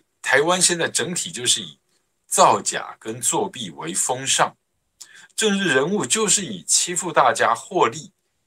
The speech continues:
然后无限循环，去让我们难过啊。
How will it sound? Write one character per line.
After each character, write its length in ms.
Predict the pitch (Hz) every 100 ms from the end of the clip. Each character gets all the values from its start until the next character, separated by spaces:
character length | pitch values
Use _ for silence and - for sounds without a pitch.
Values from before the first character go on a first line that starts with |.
| _ _
然 160 | 87
后 240 | 101 117 - _ _
无 160 | 107 135
限 220 | 180 123
循 280 | - 185 214
环， 240 | 151 - _ - _
去 140 | - 131
让 200 | 131 85
我 60 |
们 140 | 71 80
难 260 | 82 85
过 300 | 110 - 104
啊。 140 | 78